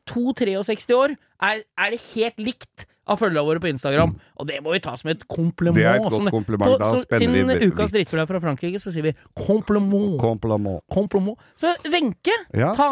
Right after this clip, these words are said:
Speaker 1: med deg samboeren og kjør langtur. På fredag, eller i dag er det ny
Speaker 2: Er hun
Speaker 1: episode.
Speaker 2: femten år?
Speaker 1: Nei.
Speaker 2: Jeg
Speaker 1: Ta
Speaker 2: synes du
Speaker 1: med
Speaker 2: sa
Speaker 1: deg
Speaker 2: det.
Speaker 1: samboeren
Speaker 2: Å ja,
Speaker 1: og
Speaker 2: for jeg
Speaker 1: kjør
Speaker 2: synes
Speaker 1: på
Speaker 2: det er når du har
Speaker 1: langtur.
Speaker 2: samboer når du er femten år. Da er vel det i
Speaker 1: <laughs> Ja, ja.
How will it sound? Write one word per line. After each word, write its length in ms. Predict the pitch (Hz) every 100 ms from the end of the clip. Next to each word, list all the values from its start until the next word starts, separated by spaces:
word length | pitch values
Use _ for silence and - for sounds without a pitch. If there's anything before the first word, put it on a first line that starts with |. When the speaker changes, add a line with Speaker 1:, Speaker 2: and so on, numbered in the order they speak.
| 226
Speaker 1:
med 100 | 240
deg 80 | 302
samboeren 400 | 349 220 190 262
og 60 | 294
kjør 160 | 277 277
langtur. 400 | 247 220 320 381 -
På 80 | 240
fredag, 420 | - 170 165 226
eller 320 | 269 254 240 226
i 80 | 196
dag 180 | 160 147
er 80 | 202
det 100 | 202
ny 100 | 147
Speaker 2:
Er 60 |
hun 100 | 107
Speaker 1:
episode. 320 | 135 127 147 -
Speaker 2:
femten 180 | -
år? 220 | 123 240 208 _
Speaker 1:
Nei. 220 | 135 147 403 - _ -
Speaker 2:
Jeg 80 | 135
Speaker 1:
Ta 80 |
Speaker 2:
synes 80 | 208
du 60 | 160
Speaker 1:
med 100 | 139
Speaker 2:
sa 80 | 156
Speaker 1:
deg 80 |
Speaker 2:
det. 120 | 156 175
Speaker 1:
samboeren 420 | 233 147 135 127
Speaker 2:
Å 60 | 139
ja, 60 |
Speaker 1:
og 80 | 214
Speaker 2:
for 60 | 170
jeg 80 | 160
Speaker 1:
kjør 100 | 147
Speaker 2:
synes 80 | 151
Speaker 1:
på 80 | 156
Speaker 2:
det 20 |
er 60 | 147
når 20 |
du 40 | 151
har 80 | 151
Speaker 1:
langtur. 320 | 160 165 -
Speaker 2:
samboer 140 | 107
når 60 | 123
du 60 | 135
er 60 | 135
femten 220 | 123 -
år. 100 | 147 175
Da 40 | 160
er 80 |
vel 140 | 147 135
det 80 | 123
i 0 |
Speaker 1:
<laughs> 0 |
Ja, 80 |
ja. 80 | 127